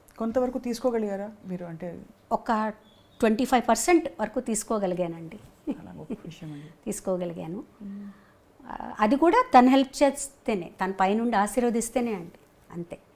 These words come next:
Speaker 2: లేకపోతే మనం అంతకంటే ఏమీ చేయలేం.
Speaker 1: మ్మ్.
Speaker 2: ఇంక అంతకంటే ఆయనకి మనం ఇచ్చేది ఏమీ లేదండి. మనం
Speaker 1: మ్మ్.
Speaker 2: ఏమి ఇస్తాం ఆయనకి, చెప్పండి? ఆయనకి నచ్చినట్టు ఆయన వేసిన దారిలో మనం నడవటం,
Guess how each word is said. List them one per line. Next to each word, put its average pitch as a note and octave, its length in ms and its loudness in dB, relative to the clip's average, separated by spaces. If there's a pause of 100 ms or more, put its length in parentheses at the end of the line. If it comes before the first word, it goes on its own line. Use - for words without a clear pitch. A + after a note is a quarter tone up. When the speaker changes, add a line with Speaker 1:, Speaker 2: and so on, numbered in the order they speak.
(1000)
Speaker 2:
లేకపోతే F3+ 640 -10 (680)
మనం A#3+ 120 2
అంతకంటే C4 440 0
ఏమీ C4 200 0 (100)
చేయలేం. F3 180 -10 (240)
Speaker 1:
మ్మ్. F3+ 160 -12 (1160)
Speaker 2:
ఇంక G#3 140 -6
అంతకంటే C#4 480 2
ఆయనకి A#3 500 2
మనం A3 160 0
ఇచ్చేది C4+ 380 4
ఏమీ C#4+ 220 6
లేదండి. F3 420 -2
మనం F3+ 140 -4
Speaker 1:
మ్మ్. G3 120 0
Speaker 2:
ఏమి B3+ 180 2
ఇస్తాం C4 340 0
ఆయనకి, G#3 240 -6 (100)
చెప్పండి? - 280 -14 (1160)
ఆయనకి G#3 300 4
నచ్చినట్టు B3 560 -4 (560)
ఆయన G3 220 2
వేసిన G#3+ 380 0
దారిలో G3+ 380 2
మనం F#3 220 -4
నడవటం, F3+ 400 -6